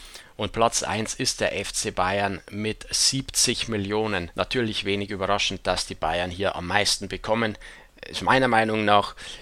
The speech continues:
ist es trotzdem nicht richtig. Ich sag das wirklich nicht als Bayern-Fan, aber die Bayern sollten da doch deutlich mehr bekommen. Wenn man sich bedenkt, äh, die Attraktivität der Bayern-Spiele, die Zuschauerquoten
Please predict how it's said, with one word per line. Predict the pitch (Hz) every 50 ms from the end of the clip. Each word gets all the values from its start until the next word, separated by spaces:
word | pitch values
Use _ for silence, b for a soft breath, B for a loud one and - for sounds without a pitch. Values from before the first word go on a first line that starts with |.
| B B
ist | B - 117 -
es | 92 87 -
trotzdem | - 92 90 92 - - - 92 92
nicht | 90 90 - 110
richtig. | 110 104 - - 95 - - - B B B B B
Ich | - - 101
sag | - 92 90 -
das | - 98 90 - -
wirklich | 117 110 - - - -
nicht | - 113 - - 117
als | 110 - -
Bayern-Fan, | - 104 104 107 110 107 104 - - 98 98 98 92
aber | 92 92 95 92 95 - b b b b b b b b b b b b -
die | -
Bayern | - 90 95 107 104 101
sollten | - 101 101 98 - -
da | 101 98
doch | 95 104 95 -
deutlich | - - 120 113 117 - - - 98 -
mehr | - 110 110 117
bekommen. | 113 113 - - 98 104 101 101 - - b b b b b b b b b b
Wenn | - 95
man | 90 90 90 -
sich | - - - 104 -
bedenkt, | - 95 - 95 101 104 - - - - -
äh, | - 98 95 -
die | - - - -
Attraktivität | 85 - - 95 92 - - - 90 92 90 - 92 95 98 - - - - - -
der | - 87
Bayern-Spiele, | - - 82 87 87 92 90 - - - 85 80 85 85 80 - - - _ _ _ - -
die | - -
Zuschauerquoten | - - 131 120 - - 110 101 98 95 - - 104 104 101 - - 92 92 90